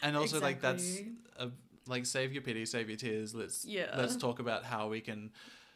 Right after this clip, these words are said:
Speaker 1: deconstruct a lot of the ways that we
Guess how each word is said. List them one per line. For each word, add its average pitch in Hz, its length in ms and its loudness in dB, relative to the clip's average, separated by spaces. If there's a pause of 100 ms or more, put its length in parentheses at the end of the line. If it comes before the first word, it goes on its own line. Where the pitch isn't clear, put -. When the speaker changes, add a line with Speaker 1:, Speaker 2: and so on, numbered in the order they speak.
(320)
Speaker 1:
deconstruct 107 760 -2 (120)
a 123 100 -4
lot 104 200 -4
of 107 140 -8 (400)
the 113 80 -6
ways 104 320 -2
that - 180 -8
we 107 540 -6